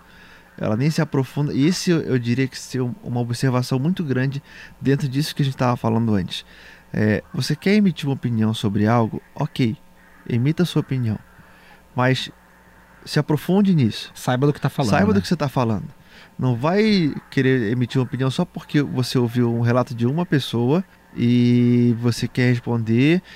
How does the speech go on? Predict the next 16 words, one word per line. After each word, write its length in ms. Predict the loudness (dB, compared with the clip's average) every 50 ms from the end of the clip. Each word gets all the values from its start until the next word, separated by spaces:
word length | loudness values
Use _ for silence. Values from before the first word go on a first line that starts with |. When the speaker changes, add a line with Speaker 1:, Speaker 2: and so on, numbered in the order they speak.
| -16 -12 -8
Speaker 1:
e 60 | -6
você 240 | -4 -4 -4 -4 -6
quer 140 | -6 -6
falar. 460 | -4 -2 -2 -2 0 0 0 0 0 -2 -4 _ -10 -4
Hoje, 460 | -2 0 0 2 2 2 0 0 0 -4 -8 -10 -12 -12 -10 -6
na 140 | -2 0
rede 180 | 2 2 2 0
social, 240 | -2 -2 -2 0 -2
a 40 | -2
gente 100 | -2 -2
tem 100 | -2 -2
essa 160 | 0 0 0
mania, 340 | 0 0 0 0 0 -2 -2
né, 80 | -2 -4
de 100 | -4 -4
querer, 340 | -2 0 2 2 2 0